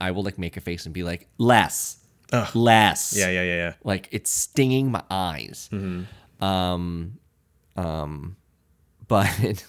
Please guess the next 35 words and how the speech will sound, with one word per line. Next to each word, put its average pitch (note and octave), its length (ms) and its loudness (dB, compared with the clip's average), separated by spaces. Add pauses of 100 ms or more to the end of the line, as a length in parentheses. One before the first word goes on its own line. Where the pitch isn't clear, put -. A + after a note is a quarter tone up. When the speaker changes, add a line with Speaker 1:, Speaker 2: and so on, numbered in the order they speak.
(800)
Speaker 1:
it, - 720 -4 (720)
I B2 200 4
am, D3 340 6
I A2 140 6
am, A2 380 2
like, F2 460 -2 (460)
I'm C3+ 160 4
okay D3+ 380 2
with A#2+ 240 0
the, G2 400 0 (680)
I A2 140 2
have A#2 180 0
not G#2 240 0
deodorized, E2+ 960 -2 (140)
but E2+ 100 -4
I'm, E2 120 -6
like, E2 220 -10
just - 280 -4
out E2+ 100 0
of D#2 60 -6
the D2+ 60 -6
shower D#2+ 540 -2
or, D#2+ 200 -8
like, D#2 240 -10 (300)
you F2 100 -4
know, - 260 -12 (640)
T A#2+ 200 -2
minus F#2+ 420 0
three G#2 260 -2
hours E2+ 360 0
from E2 220 -8
my D2+ 120 -8
last C2 320 -12
shower. G#1 440 -8 (100)
Speaker 2:
Mm-hmm. G2 320 -4